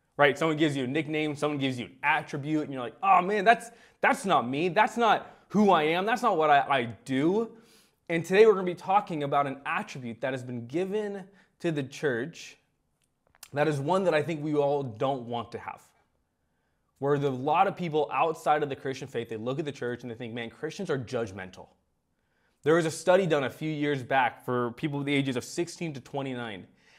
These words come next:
and ninety percent of that study had conveyed in one manner or another that they thought Christians were judgmental. And I think this is an identifying factor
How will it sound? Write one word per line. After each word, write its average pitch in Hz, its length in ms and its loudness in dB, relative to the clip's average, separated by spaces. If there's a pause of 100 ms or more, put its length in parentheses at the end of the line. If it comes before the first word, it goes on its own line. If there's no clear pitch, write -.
(140)
and 135 280 -4 (160)
ninety 147 560 -2
percent 147 480 -6 (160)
of 135 240 -2
that 131 240 0
study 113 460 -6 (100)
had 127 220 -2
conveyed 127 520 -4
in 110 180 -10
one 135 220 -4
manner 147 300 -6
or 123 180 -4
another 117 440 -6 (200)
that 113 220 -6
they 131 160 0
thought 131 260 -2
Christians 110 460 -12
were 104 100 -10
judgmental. 98 680 -12 (840)
And 123 100 -4
I 131 60 0
think 131 320 -2
this 175 220 2
is 143 120 -6
an 135 100 -6
identifying 135 760 -4
factor 120 880 -8